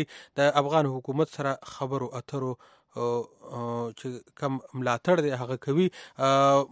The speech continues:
ملا عمر تیر ورځ ویلي دي چې، آه، دی غواړي چې د افغانستان په سیاسي، آه، عمل کې شریک شي او خبرو اترو اړخ ته لاړ شي. آه، افغانستان کې د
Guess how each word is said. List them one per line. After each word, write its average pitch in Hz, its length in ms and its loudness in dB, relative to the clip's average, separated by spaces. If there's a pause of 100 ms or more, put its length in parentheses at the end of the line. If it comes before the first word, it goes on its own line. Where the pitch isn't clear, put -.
ملا 151 200 6
عمر 165 200 8 (160)
تیر 151 120 4
ورځ 143 220 2 (200)
ویلي 165 280 4
دي 147 140 -2
چې، 131 100 -2 (420)
آه، 127 340 0 (120)
دی 151 140 0 (240)
غواړي 151 340 6
چې 123 240 -4
د - 20 -2
افغانستان 123 600 -2
په - 120 -12
سیاسي، 123 460 -8
آه، - 420 -18 (120)
عمل 160 260 2
کې 151 260 -4
شریک 165 320 -2
شي 151 140 -2
او 131 160 2 (320)
خبرو 135 320 -2 (160)
اترو 123 260 -8 (220)
اړخ 123 240 -6
ته 120 100 -10
لاړ 120 160 -2 (100)
شي. 123 120 -8
آه، - 540 -6 (120)
افغانستان 170 500 6
کې 165 200 0 (380)
د 143 220 4